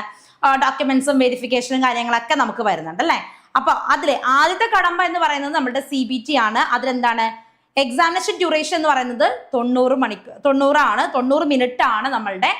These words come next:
എക്സാമിനേഷന്റെ, അതായത് ഒന്നര മണിക്കൂറാണ് നമുക്ക് എന്ത് വരുന്നത്, നമ്മളുടെ എക്സാമിനേഷന്റെ ടൈം വരുന്നത്. അതിൽ ജനറൽ സയൻസ് ഇരുപത്തഞ്ച് മാർക്ക് വരുന്നുണ്ട്, മാത്തമാറ്റിക്സ് ഇരുപത്തഞ്ച് മാർക്ക് വരുന്നുണ്ട്. അതുപോലെ ഈ general intelligence and reasoning നിങ്ങൾക്കറിയാലോ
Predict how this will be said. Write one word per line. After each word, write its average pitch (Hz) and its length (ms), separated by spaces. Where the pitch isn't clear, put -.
എക്സാമിനേഷന്റെ, 226 760
അതായത് 226 260
ഒന്നര 370 360
മണിക്കൂറാണ് 269 580
നമുക്ക് 240 320
എന്ത് 233 160
വരുന്നത്, 196 380
നമ്മളുടെ 220 380
എക്സാമിനേഷന്റെ 226 760
ടൈം 202 200
വരുന്നത്. 160 340
അതിൽ 294 180
ജനറൽ 330 440
സയൻസ് 269 340
ഇരുപത്തഞ്ച് 254 560
മാർക്ക് 214 360
വരുന്നുണ്ട്, 196 360
മാത്തമാറ്റിക്സ് 311 760
ഇരുപത്തഞ്ച് 254 580
മാർക്ക് 220 320
വരുന്നുണ്ട്. 196 520
അതുപോലെ 247 440
ഈ 302 300
general 349 280
intelligence 277 480
and 269 200
reasoning 233 320
നിങ്ങൾക്കറിയാലോ 349 640